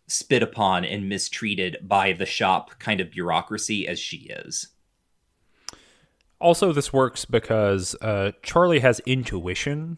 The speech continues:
Speaker 2: like, like some sort of, of psychic power that allows her to, uh, read intent or read the future or whatever.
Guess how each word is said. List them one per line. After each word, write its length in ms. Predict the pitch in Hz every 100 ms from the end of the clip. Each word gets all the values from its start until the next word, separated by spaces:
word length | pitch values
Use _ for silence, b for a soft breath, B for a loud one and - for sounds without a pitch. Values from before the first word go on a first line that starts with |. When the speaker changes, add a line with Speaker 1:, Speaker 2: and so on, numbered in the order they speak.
| -
Speaker 2:
like, 340 | 110 101 92 -
like 280 | 95 95 101
some 240 | - 110 101
sort 340 | - 107 98
of, 400 | 92 90 92 - _
of 440 | 90 85 82 82 -
psychic 460 | - 110 127 -
power 280 | 110 98 98
that 140 | 90
allows 320 | 95 92 95 -
her 160 | 101
to, 320 | - 104 95 - b b b b b b - 110
uh, 120 | 120 -
read 400 | 156 127 135 156
intent 640 | 131 101 - 165 202 190 -
or 100 | 117
read 280 | 110 131 117
the 80 | 110
future 600 | - 123 - 175 170 175
or 180 | 165
whatever. 600 | 165 180 190 202 208 208